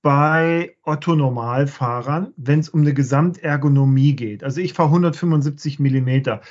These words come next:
Ich kann dir aber nicht sagen, warum. Also ich kann dir sagen, ich habe schon immer hundertfünfundsiebzig Millimeter gemacht und habe das nie in Frage gestellt. Ich weiß natürlich, dass mal eine kürzere Kurbel durchaus auch, weiß ich, Effizienzvorteile bringen kann, beziehungsweise Ergonomievorteile.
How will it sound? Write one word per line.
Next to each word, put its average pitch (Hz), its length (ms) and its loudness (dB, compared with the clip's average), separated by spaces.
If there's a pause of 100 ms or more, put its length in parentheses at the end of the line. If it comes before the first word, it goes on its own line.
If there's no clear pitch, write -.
(200)
Ich 143 140 -6
kann 175 200 0
dir 170 120 2
aber 147 160 0
nicht 160 180 0
sagen, 143 300 2
warum. 127 400 2 (440)
Also 139 160 -2
ich 165 120 -4
kann 156 140 2
dir 151 100 4
sagen, 147 260 0
ich 156 120 -10
habe 143 80 -4
schon 170 160 -10
immer 196 160 4
hundertfünfundsiebzig 160 720 -2
Millimeter 147 520 2
gemacht 160 340 0
und 139 100 2
habe 143 100 0
das 147 160 -6
nie 170 140 4
in 185 100 2
Frage 147 420 0
gestellt. 113 580 -8 (160)
Ich - 180 -8
weiß 160 260 4
natürlich, 160 380 -2
dass 143 280 -4 (340)
mal 135 160 2
eine 135 140 2
kürzere 170 520 -4
Kurbel 156 640 2
durchaus 147 480 -2
auch, 139 340 -4
weiß 123 240 -8
ich, 135 120 -12
Effizienzvorteile 156 880 0
bringen 147 340 2
kann, 143 320 2
beziehungsweise 120 880 -2
Ergonomievorteile. 139 960 2